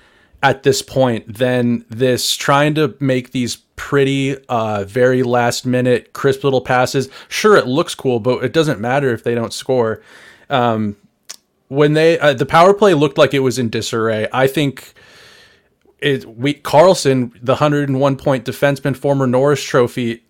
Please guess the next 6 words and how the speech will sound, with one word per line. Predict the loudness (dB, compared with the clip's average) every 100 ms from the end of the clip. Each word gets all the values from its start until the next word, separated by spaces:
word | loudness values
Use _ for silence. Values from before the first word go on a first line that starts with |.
| -4
I | -4
just, | -2 -6 -8 _ _ _ _ -20 -20 _ _
uh, | 0 2 2 0 -2 -4 2
I | 2
expected | 2 -2 -2 2 0
more. | 2 2 4 2 -2